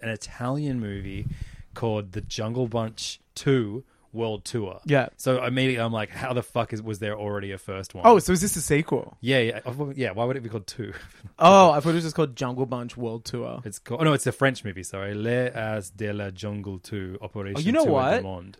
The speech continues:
Speaker 2: I think I actually remember now seeing the trailer for the original one when I saw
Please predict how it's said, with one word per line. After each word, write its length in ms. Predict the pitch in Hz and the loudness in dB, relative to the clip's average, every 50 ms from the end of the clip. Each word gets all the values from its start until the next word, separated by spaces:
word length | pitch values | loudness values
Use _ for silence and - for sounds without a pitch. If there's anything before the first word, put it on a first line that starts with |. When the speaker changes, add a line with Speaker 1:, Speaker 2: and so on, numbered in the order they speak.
| - - | -4 -2
Speaker 2:
I 100 | 156 165 | -2 -2
think 240 | - - 185 196 | 0 -2 -2 2
I 120 | 247 226 202 | 4 4 4
actually 260 | - - - - 170 | 4 2 -2 -4 -4
remember 320 | 147 139 135 135 143 160 | -2 -2 -2 -4 -4 -4
now 380 | 143 127 127 123 127 131 131 - - _ | -4 -4 -6 -8 -8 -10 -10 -12 -16 _
seeing 360 | - - - - 147 143 139 131 | -20 -14 -10 -6 -4 -2 -2 -2
the 80 | 131 | -4
trailer 360 | - - - 135 131 131 135 | -4 -4 -2 -2 -2 -2 -4
for 120 | 123 - - | -6 -8 -10
the 120 | 120 120 | -8 -8
original 480 | 123 110 120 127 127 - 139 143 135 127 | -8 -8 -10 -10 -10 -8 -6 -6 -6 -6
one 380 | 123 120 120 117 127 165 180 _ _ _ _ _ _ _ _ _ _ _ | -8 -8 -10 -10 -10 -10 -10 _ _ _ _ _ _ _ _ _ _ _
when 300 | - 131 117 135 135 135 | -10 -4 0 0 2 2
I 160 | 131 127 127 | 0 0 -2
saw 720 | 123 - - - 139 131 123 123 123 123 120 123 120 120 | -4 -4 -6 -6 -4 -2 -2 0 0 -2 -2 -2 -2 -4